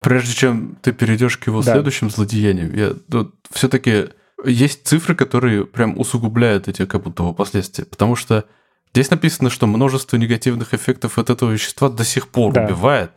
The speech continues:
Speaker 1: от шестисот до девятисот тысяч человек ежегодно, потому что это ничего не везде бензин этот запрещен.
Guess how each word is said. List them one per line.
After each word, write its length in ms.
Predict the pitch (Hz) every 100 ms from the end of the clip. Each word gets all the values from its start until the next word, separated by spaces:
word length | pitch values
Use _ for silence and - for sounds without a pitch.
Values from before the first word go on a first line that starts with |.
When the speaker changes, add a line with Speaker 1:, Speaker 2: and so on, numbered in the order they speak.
| - -
Speaker 1:
от 140 | - -
шестисот 560 | - 117 123 - 156
до 80 | 113
девятисот 680 | 107 110 107 127 - 135 -
тысяч 260 | 123 117
человек 640 | - - 117 110 104 110 -
ежегодно, 500 | 104 107 110 90 85
потому 180 | - 104
что 160 | -
это 180 | 98 -
ничего 360 | 92 95 - 104
не 60 |
везде 340 | 98 107 107 123
бензин 380 | 104 98 101 90
этот 220 | 85 87
запрещен. 520 | 92 - - - -